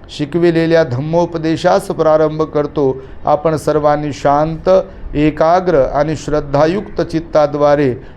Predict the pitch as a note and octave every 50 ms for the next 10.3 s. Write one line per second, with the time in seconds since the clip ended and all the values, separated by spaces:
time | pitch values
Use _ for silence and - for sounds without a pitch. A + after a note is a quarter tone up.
0 | - - C#3 D3 D3+ D3 D3 D3 D3+ D#3 E3+ F#3 G3+ G3+ G3 F#3+ F#3+ F#3+ - -
1 | - - - - - C#3 D#3 D3 C#3 C#3+ D#3 D#3+ D#3 D3+ D3 D3 D3+ D3+ D3 D3
2 | C#3+ C#3+ C#3 C#3+ D3 D3 C#3+ C#3 G#2+ B2 F#3 - - D#3 - - D3 C#3 - C#3+
3 | C#3+ C#3 C#3 C#3+ C3+ C#3 C#3 C3+ C3+ B2+ B2+ - - - - - - - - -
4 | C#3 D3 D3+ E3 E3+ E3+ D#3+ - C#3+ C3 B2+ B2 B2 B2+ D3 F3 G3+ - - -
5 | A#2+ A2+ A#2+ A#2+ A2+ A#2 A2+ G#2+ G#2 - A#2 A2 G#2 G2 - - - - - -
6 | - - - - - - - - - - - - - - - - - - - -
7 | - - - - - - - C#3 C#3 C#3 - E3 E3 D3+ D3 D3 D#3 C#3+ C#3 D#3
8 | D3+ D3 C#3 C#3+ - - - - - - D3+ D3+ C#3+ D3+ D#3 D#3 D#3 D3+ D3+ D3+
9 | D3+ D3 D3 C#3+ C#3+ C#3 B2+ C#3+ C#3+ C#3+ D3+ - B2+ C3 C3+ C#3+ C#3 D#3+ D3 C#3+
10 | D3+ D3 D3 D3+ C#3 A#2+